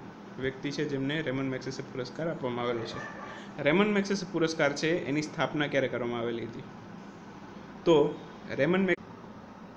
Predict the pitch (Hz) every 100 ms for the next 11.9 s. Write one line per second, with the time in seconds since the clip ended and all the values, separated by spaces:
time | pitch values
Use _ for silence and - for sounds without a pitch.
0 | - - - - - - - - - -
1 | - - - - - - - - - -
2 | - - - - - 160 143 - - -
3 | 151 - 127 127 127 135 180 - - -
4 | - - - - - - - 127 123 151
5 | 196 170 - - 165 165 - 147 139 -
6 | 135 135 139 - - - 165 165 185 175
7 | 139 127 - 127 123 123 123 123 117 160
8 | 196 - - - - - - - 123 120
9 | 147 180 185 165 151 135 - - 139 131
10 | - 127 131 143 147 175 - - 131 -
11 | - 135 160 151 160 156 151 165 202